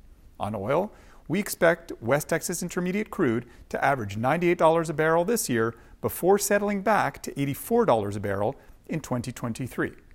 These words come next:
This, together with interest rate increases, the moderating impact of year-over-year price comparisons, and weakening consumer demand, should help dampen core prices next year.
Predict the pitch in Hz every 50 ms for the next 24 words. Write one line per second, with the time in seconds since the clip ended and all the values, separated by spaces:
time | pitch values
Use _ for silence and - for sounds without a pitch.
0 | - _ - - - - - - - - - - 98 117 165 196 - - - 131
1 | 117 120 120 117 123 120 113 120 123 127 123 - - - - 202 - - 160 -
2 | - 127 101 92 90 90 - 110 104 - - 123 117 113 123 135 135 127 - -
3 | - - - - 110 147 165 175 170 170 165 156 151 151 160 165 147 - 139 127
4 | 123 - - 135 123 117 110 113 123 156 165 165 165 147 156 156 147 151 143 -
5 | - 170 165 - - 123 - 120 98 113 113 - - 165 160 180 214 202 139 135
6 | 139 156 - - - - - - - - 107 120 156 190 196 - 196 208 208 -
7 | - 196 180 - - 196 196 202 190 202 220 214 156 131 131 135 - - - -
8 | - - - - - 214 233 185 147 180 185 190 - 143 156 147 156 160 - -
9 | 165 151 - - 165 175 - - - 165 165 - - 180 160 170 151 120 - -
10 | - - - -